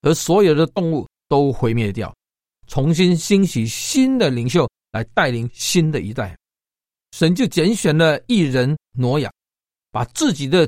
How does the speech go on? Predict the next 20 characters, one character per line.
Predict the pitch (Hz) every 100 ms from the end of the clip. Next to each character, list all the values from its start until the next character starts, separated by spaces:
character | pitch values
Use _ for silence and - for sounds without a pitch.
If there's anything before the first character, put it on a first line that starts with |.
| -
计 | 254 190
划 | 151 107 - _
告 | - 135
诉 | - 120
他。 | 117 110 _ _ _ _ _ _ _ _ -
神 | - 151 170
对 | 208 160
挪 | 131 156
亚 | 113
说 | 110 127 - _ _ _ -
：“凡 | 185
有 | 226 190
邪 | - - 156
气 | 185 254
的 | 151 127
人， | 117 139 - _ -
他 | 175
的 | 156 -
尽 | - 269 143
头 | 127